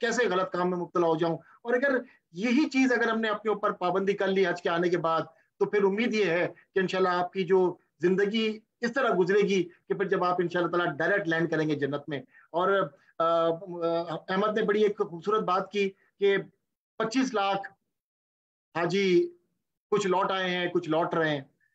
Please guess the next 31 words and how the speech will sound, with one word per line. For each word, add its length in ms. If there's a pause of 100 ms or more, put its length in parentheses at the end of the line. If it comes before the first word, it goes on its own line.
(220)
अगर 160
ये 100
पच्चीस 440
लाख 420
हाजी 640 (300)
अगर 220
दाई 300
बन 180
जाएं, 380 (440)
अगर 240 (720)
representative 640
बन 180
जाए, 280
अगर 100
ambassador 440
बन 180
जाए 320 (240)
और 100
कोशिश 360
करें 300
कि 60
हमने 340
कम 260
से 160
कम 120 (200)
एक 340
बंदे 260
को, 300
एक 320
मुसलमान 480
को 280